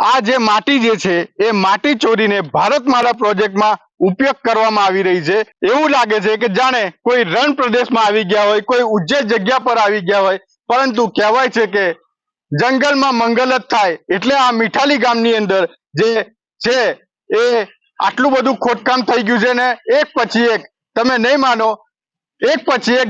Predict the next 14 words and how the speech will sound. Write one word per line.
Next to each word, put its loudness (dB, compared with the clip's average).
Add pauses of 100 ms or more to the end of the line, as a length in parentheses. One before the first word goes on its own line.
જે 2
ડમ્પરો 0
છે, -2 (300)
તે 0
આવતા 0
જ -2
રહે 0
છે 0 (320)
અને 0 (1400)
દસમી 0
મિનિટે 0
તો 0
માલ 2
ભરીને 0